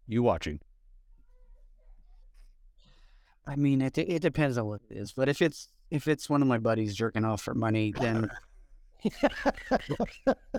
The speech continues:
Speaker 1: Yeah, that's a
Speaker 2: I mean,
Speaker 1: different
Speaker 2: I'm checking in. I'm not watching the, I'm not watching the whole video, and then
Speaker 1: <laughs>
Speaker 2: it probably comes up in conversation eventually.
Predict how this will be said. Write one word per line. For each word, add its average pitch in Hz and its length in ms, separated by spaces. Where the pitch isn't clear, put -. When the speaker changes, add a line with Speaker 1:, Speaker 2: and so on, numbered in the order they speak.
Speaker 1:
Yeah, 123 240
that's 202 180
a - 40
Speaker 2:
I - 40
mean, 156 100
Speaker 1:
different 107 260
Speaker 2:
I'm 254 80
checking 247 220
in. 170 200
I'm 147 100
not 185 180
watching 185 340
the, 180 80
I'm 156 140
not 160 180
watching 156 300
the 147 60
whole 160 180
video, 131 520
and 131 160
then 117 220
Speaker 1:
<laughs> 147 120
Speaker 2:
it 240 200
probably 226 260
comes 185 220
up 160 120
in 151 80
conversation 131 580
eventually. 110 400